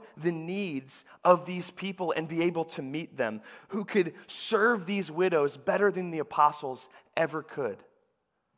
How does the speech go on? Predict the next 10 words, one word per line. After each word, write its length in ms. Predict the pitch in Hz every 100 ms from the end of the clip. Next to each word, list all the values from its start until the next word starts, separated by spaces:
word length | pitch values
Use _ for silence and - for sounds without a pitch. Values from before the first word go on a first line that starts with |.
| _ _ _ _ _ _ _ _ _ _ _ _ - - _ _ _ _ _ -
And 100 | 156
the 60 | 160
bottom 320 | 180 226 175
line 300 | 160 170 147
is, 420 | 107 117 - - _ _ _ _
for 160 | - -
us 240 | 185 185
as 140 | 175 156
a 60 |
church, 560 | - 170 117 - -